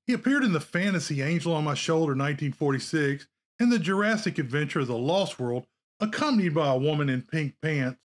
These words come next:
His next important role was in the epic Lawrence of Arabia, nineteen sixty-two. It's long, but totally worth the time. His final film was The Greatest Story Ever Told, nineteen sixty-five.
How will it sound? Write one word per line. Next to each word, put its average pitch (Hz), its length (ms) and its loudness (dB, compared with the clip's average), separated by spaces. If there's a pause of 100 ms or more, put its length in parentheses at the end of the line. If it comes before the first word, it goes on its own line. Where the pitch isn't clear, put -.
(100)
His 147 160 0
next 196 280 0
important 196 440 2
role 220 200 4
was 185 200 2
in 165 60 0
the 165 140 -4
epic 147 400 -2
Lawrence 147 460 0
of 160 100 0
Arabia, 147 460 0
nineteen 143 460 -2
sixty-two. 139 720 -4 (380)
It's 208 260 -2
long, 147 480 0 (320)
but 123 220 -8
totally 175 380 2
worth 139 260 2
the 127 80 -4
time. 110 540 -4 (840)
His 208 140 0
final 220 360 0
film 214 340 2
was 147 140 0
The 151 60 0
Greatest 156 380 0
Story 156 340 2
Ever 151 160 0
Told, 143 320 0
nineteen 135 440 -2
sixty-five. 110 840 -6